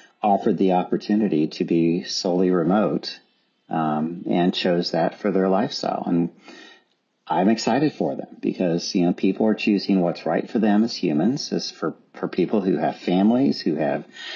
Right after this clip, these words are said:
places they want to live, things they want to experience beyond work. I'm excited that people sort that out and make those decisions.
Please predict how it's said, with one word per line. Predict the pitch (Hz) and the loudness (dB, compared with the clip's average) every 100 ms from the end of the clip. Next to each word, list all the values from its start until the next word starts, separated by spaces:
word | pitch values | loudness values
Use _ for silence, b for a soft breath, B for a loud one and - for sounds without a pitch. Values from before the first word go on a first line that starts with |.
| B B - | B B -6
places | 113 101 120 101 | 0 2 2 2
they | 107 | 4
want | 98 95 | 4 4
to | 78 | 2
live, | 80 90 120 127 113 | 2 2 4 2 0
things | 107 101 98 | 2 2 4
they | |
want | 90 90 - | 2 2 0
to | 82 | -4
experience | - - 95 92 92 | -4 -2 0 0 0
beyond | 87 76 85 104 | -2 0 0 2
work. | 113 123 - - _ _ - | 2 0 -4 -14 _ _ -4
I'm | 95 98 - | 2 2 2
excited | 90 - - 110 110 98 80 | -4 -8 -2 2 2 2 0
that | - | -6
people | - 90 - 85 | -2 -2 -2 -4
sort | - 90 90 | -2 -2 0
that | 92 85 | 0 0
out | 87 90 | 0 0
and | 95 87 | 0 2
make | 85 - | 0 0
those | 90 - | -2 -2
decisions. | - - - - - - | -4 -4 -4 -4 -8 -12